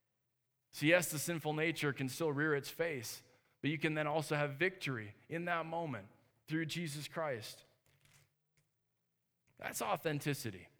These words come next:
to recognize the battle. Don't turn a blind eye to the battle. Don't pretend it's not there. Just face it head on, 'cause you got the Spirit of God in you. You're meant to be victorious.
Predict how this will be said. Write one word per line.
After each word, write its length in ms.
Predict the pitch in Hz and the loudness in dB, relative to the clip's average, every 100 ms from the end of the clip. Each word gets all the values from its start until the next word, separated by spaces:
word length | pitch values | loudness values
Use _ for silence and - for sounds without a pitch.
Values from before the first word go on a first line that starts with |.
| _ _ - | _ _ -4
to 100 | 127 | 0
recognize 600 | 143 165 170 160 156 135 | 2 2 0 0 0 0
the 100 | 127 | 0
battle. 440 | 123 117 107 101 - - - | 2 2 0 -4 -10 -14 -2
Don't 160 | 170 | 0
turn 180 | 180 180 | 0 0
a 40 | 170 | 2
blind 320 | 156 151 147 | 4 4 4
eye 180 | 143 147 | 4 4
to 60 | |
the 80 | 139 | 2
battle. 320 | 135 139 139 | 2 2 2
Don't 160 | 139 143 | 0 -2
pretend 320 | 143 147 151 | -2 0 0
it's 160 | 139 147 | -2 0
not 240 | 139 120 | -2 0
there. 380 | 131 127 131 127 - - _ _ _ - | 2 2 0 -2 -10 -20 _ _ _ 0
Just 340 | 175 170 - - | 2 2 -2 -8
face 340 | - 170 165 - | 2 4 4 0
it 140 | 110 | 0
head 160 | 147 170 | 2 2
on, 320 | 151 120 104 - _ _ _ _ - | 2 -2 -6 -16 _ _ _ _ -10
'cause 140 | 135 | 0
you 40 | 165 | 4
got 140 | 165 | 4
the 60 | 147 | 2
Spirit 320 | - 175 165 | 0 2 4
of 60 | |
God 320 | 156 160 165 151 | 4 4 4 2
in 160 | 123 | 0
you. 120 | 110 95 - _ _ _ _ _ _ _ _ _ _ _ - | -4 -10 -18 _ _ _ _ _ _ _ _ _ _ _ -4
You're 140 | 143 | -2
meant 260 | 151 175 165 | 0 -2 -2
to 80 | |
be 120 | 160 143 | 0 0
victorious. 800 | 135 135 127 120 104 95 - | -2 -4 -4 -4 -4 -8 -14